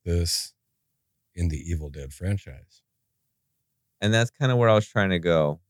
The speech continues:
Speaker 2: right? When we were talking about the creepiness of the first one, right? Why I don't watch it that much, because it is, it's,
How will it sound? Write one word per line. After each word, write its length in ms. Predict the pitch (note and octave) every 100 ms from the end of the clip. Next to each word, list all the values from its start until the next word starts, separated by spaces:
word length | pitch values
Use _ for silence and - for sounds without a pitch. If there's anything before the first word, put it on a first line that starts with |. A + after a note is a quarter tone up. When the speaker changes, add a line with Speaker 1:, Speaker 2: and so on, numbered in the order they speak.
| _
Speaker 2:
right? 380 | F2+ F2 E2+ E2+ _ _ _ _ _
When 220 | F#2 F#2+
we 120 | F#2+
were 100 | F#2
talking 460 | F#2 F#2 F2+ - F2+
about 580 | F2 F2+ F2 E2+ E2+ D2 _ _ _ _ -
the 100 | F2+
creepiness 680 | - A2 G#2+ A2+ G#2+ G#2 G2+
of 80 |
the 60 | F#2
first 320 | - F2 - E2
one, 260 | C#2+ C#2+ _ _ _ _
right? 380 | - E2+ E2 D#2+ -
Why 420 | E2 E2+ E2 E2+
I 180 | G#1+ E2+
don't 160 | E2 B1+
watch 260 | E2 -
it 80 | -
that 160 | C2 C#2
much, 200 | C#2 -
because 240 | F2 F2
it 120 | E2 E2
is, 220 | E2+ -
it's, 240 | - D#2+